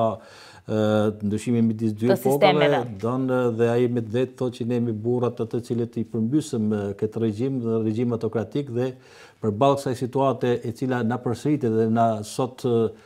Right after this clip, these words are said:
Speaker 1: na evokohen pikërisht ato simbole të cilat të komunistët, të cilët ne një herë një kohë i, i përmbysëm, ë, dhe ato po na rikthehen kërcënueshëm, si kundër dhe natyra dhe forma e,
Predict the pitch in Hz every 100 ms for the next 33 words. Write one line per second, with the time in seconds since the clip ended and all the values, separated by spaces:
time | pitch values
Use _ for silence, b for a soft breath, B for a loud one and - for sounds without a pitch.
0 | B B B 113 120 117 117 143 135 123
1 | 120 123 135 127 127 123 131 123 143 131
2 | 117 117 127 127 - 123 131 131 135 135
3 | 117 - 123 120 135 127 127 123 123 127
4 | 123 120 131 123 120 113 113 113 110 110
5 | 131 131 147 147 120 139 170 170 113 113
6 | 131 123 123 123 123 120 139 127 117 117
7 | 120 107 139 143 180 180 B B B -
8 | - 139 170 170 151 147 139 135 151 147
9 | 131 131 123 - - 135 127 123 117